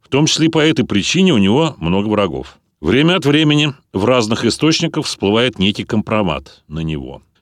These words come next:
Также не исключается прямое отношение данного чиновника к известному делу Миндича. Впрочем, сейчас во всем в этом видится несколько другой подтекст. Буквально накануне Ермак заявил в интервью журналисту «Атлантик» Саймону Шустеру,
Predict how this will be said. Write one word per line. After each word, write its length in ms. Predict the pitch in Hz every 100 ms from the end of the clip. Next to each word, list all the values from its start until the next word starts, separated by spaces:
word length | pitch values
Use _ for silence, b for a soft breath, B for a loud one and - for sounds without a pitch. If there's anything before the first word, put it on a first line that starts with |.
| -
Также 320 | 156 180 165
не 120 | 165
исключается 560 | 156 156 - 165 160 135
прямое 400 | 117 143 143 101
отношение 500 | - 104 - 98 90
данного 440 | 85 90 85 80
чиновника 680 | 71 92 117 143 135 143 139 - _
к 80 | -
известному 560 | 90 107 123 127 123 92
делу 340 | 73 92 92
Миндича. 640 | 85 80 69 69 73 69 - _ -
Впрочем, 280 | 101 -
сейчас 440 | 92 - - 180 -
во 80 | 95
всем 200 | 92 90
в 80 |
этом 340 | 101 85 78 69 b
видится 320 | 110 147 -
несколько 400 | 117 120 107 -
другой 340 | 92 98 87 104
подтекст. 640 | 107 107 - 71 - - _ _
Буквально 380 | 78 80 143 196
накануне 580 | 190 170 160 113 98 98
Ермак 400 | 113 110 139 131
заявил 400 | 107 123 127 127
в 60 |
интервью 420 | 110 - 107 104 95
журналисту 580 | 90 92 98 101 -
«Атлантик» 600 | 95 - 95 82 - - - b b
Саймону 500 | - 117 98 90 85
Шустеру, 600 | - 156 - 147 139 131